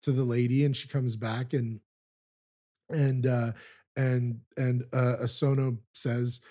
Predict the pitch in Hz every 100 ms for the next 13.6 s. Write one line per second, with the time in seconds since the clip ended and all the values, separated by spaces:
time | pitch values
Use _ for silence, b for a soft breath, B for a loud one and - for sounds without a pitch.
0 | B _ _ 135 175 180 - 151 135 143
1 | 135 131 160 160 - 123 131 127 117 131
2 | 131 123 - 123 123 123 113 139 170 151
3 | 123 127 123 120 117 127 117 120 117 131
4 | 131 127 117 - 131 127 110 131 156 147
5 | 127 117 - - 120 113 110 - 131 123
6 | 120 120 151 220 123 95 - - - b
7 | b b b _ - 131 147 123 113 104
8 | - - - 120 123 107 131 110 101 123
9 | 160 _ _ _ - 123 120 120 143 127
10 | 131 131 117 - 127 - 123 151 151 123
11 | 117 117 113 113 110 110 113 - 175 160
12 | - - 123 123 151 131 123 107 b b
13 | b _ - 131 117 -